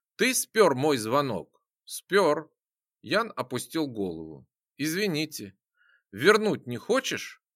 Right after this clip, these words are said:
Док нахмурился. "Хочу, но не могу. Потерял. Карман дырявый". Ян продемонстрировал дыру, вывернув карман.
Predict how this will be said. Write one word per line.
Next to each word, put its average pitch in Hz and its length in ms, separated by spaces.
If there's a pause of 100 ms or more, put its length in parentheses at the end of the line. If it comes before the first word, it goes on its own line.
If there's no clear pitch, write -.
Док 202 260
нахмурился. 107 800 (540)
"Хочу, 151 680 (320)
но 151 140
не 247 120
могу. 131 540 (300)
Потерял. 214 580 (540)
Карман 196 480
дырявый". 101 600 (560)
Ян 214 280
продемонстрировал 160 960
дыру, 151 440
вывернув 110 500
карман. 107 500